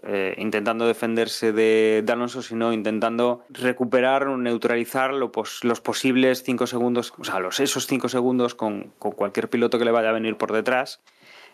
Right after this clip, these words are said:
eh, de cara al final de la carrera, porque como ya ha parado, no se espera que haya, que haya más cambio de neumáticos, pues, eh, Carlos tenía que contar con, con esos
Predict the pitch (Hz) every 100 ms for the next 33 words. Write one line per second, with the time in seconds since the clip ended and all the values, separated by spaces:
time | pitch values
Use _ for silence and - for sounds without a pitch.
0 | - 110 107 104 104 107 110 110 110 104
1 | 104 120 113 95 98 95 - 95 95 95
2 | 110 107 104 110 110 107 - - 104 101
3 | 101 - 104 - 107 - 95 98 95 95
4 | 95 95 - _ _ - 101 98 95 101
5 | 101 104 113 120 117 127 151 - 82 -
6 | - - 82 82 - - - _ _ _
7 | _ - _ - 101 98 - 107 104 110
8 | 110 104 107 - 107 98 90 87 85 98
9 | 95 - 92 90 87 85 85 -